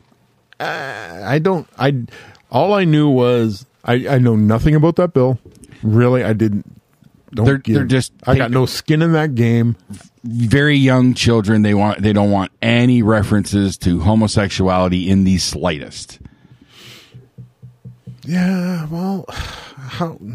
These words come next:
Speaker 2: But, but, and now I, that's about the extent of what I know.
Speaker 1: Yeah.
Speaker 2: Other than I thought I heard references saying, like,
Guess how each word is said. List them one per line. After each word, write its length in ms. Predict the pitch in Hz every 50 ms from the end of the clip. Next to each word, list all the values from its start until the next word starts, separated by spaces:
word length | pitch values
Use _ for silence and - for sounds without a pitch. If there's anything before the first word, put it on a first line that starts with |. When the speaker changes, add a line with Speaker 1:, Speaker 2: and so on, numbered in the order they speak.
| 113 107 - _ _ -
Speaker 2:
But, 260 | - - 160 160 131 139 120 101 101 - - 143 135 110
but, 380 | 143 147 135 139 139 143 -
and 240 | 135 139 139 139 110
now 240 | 131 127 127 123 117
I, 140 | 113 117 110
that's 260 | 127 123 123 - -
about 260 | 107 101 127 127 101
the 100 | 120 120
extent 300 | 107 - - 120 117 120
of 80 | 117 107
what 140 | 117 120
I 120 | 120 120 120
know. 440 | 117 117 117 120 131 143 143 113 95 -
Speaker 1:
Yeah. 320 | - 98 92 87 80 78 - - - -
Speaker 2:
Other 280 | 113 117 113 113 113
than 340 | 107 110 113 107 110 107 98 - - - - - - _ -
I 160 | 107 107 101
thought 320 | - - - 117 113 113
I 120 | 120 120 117
heard 300 | 104 113 117 113 95 85
references 600 | 101 104 104 - 104 104 92 - 104 101 95 -
saying, 300 | - 107 101 98 98 95
like, 200 | 90 87 87